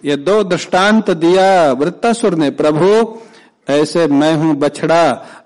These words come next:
आप हैं गैया। मैं चाहता हूं आपके पास आना, लेकिन मैं चल के नहीं आ सकूंगा प्रभु, मेरी सामर्थ्य नहीं है, आपको चल के आना होगा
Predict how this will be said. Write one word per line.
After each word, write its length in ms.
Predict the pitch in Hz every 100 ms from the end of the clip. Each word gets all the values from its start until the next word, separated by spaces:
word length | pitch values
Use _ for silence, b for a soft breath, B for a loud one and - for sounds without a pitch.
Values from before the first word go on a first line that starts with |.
| -
आप 260 | 135 143
हैं 240 | 143 143 135
गैया। 400 | 131 131 117 - - _ _ b b b b b 160
मैं 100 | 165
चाहता 600 | 175 180 190 202 233 220
हूं 180 | 233
आपके 360 | 208 202 202 208
पास 360 | 196 190 190 -
आना, 260 | 165 170 175
लेकिन 420 | 165 160 165 160
मैं 220 | 156 196
चल 240 | 214 190 175
के 180 | 175 160
नहीं 240 | 160 165
आ 120 | 156
सकूंगा 480 | 151 151 160 151 151
प्रभु, 300 | 143 151 175
मेरी 340 | 226 151 151
सामर्थ्य 500 | 151 147 147 143 147
नहीं 220 | 143 147 180
है, 300 | 180 185 135 B B B
आपको 560 | 156 175 208 220 240 233
चल 300 | 233 214 214
के 180 | 214 208
आना 400 | 190 180 180 180
होगा 540 | 160 160 170 156 123